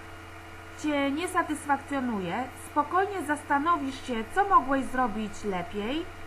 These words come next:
by zapobiec katastrofie, to w większości przypadków jesteś w stanie określić przyczynę lub przyczyny swojego niepowodzenia. Właśnie to jest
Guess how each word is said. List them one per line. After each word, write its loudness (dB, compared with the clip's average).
by 2
zapobiec 2
katastrofie, -2
to 10
w 0
większości 0
przypadków 0
jesteś 2
w -12
stanie 2
określić -2
przyczynę -2
lub 2
przyczyny 0
swojego 0
niepowodzenia. -2
Właśnie 6
to 8
jest 2